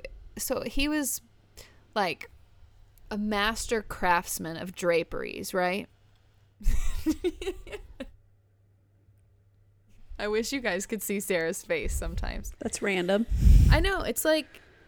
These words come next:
Speaker 1: you know, I'm a, I'm a cra-, I'm a drapery craftsman, but on the side,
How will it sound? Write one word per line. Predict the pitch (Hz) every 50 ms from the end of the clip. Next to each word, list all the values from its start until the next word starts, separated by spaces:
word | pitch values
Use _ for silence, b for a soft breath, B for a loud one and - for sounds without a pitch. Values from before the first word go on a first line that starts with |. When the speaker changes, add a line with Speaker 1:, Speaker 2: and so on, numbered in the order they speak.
| b b b _ _
Speaker 1:
you | - 302 311
know, | 320 311 311 - - -
I'm | 233 254 254 254 247
a, | 226 220 208 202 196 190 190 -
I'm | - - 196 196
a | 185
cra-, | 180 - - 247 - -
I'm | 202 196 190
a | 185 180
drapery | - 214 220 240 277 277 - 320 320 311 302 302
craftsman, | - - 294 294 277 277 269 - - 277 269 262 254 254 247 - - _ -
but | - 190 180 - - -
on | 190 190 185
the | 180 175 185
side, | - - - 285 277 277 269 269 269 269 262 247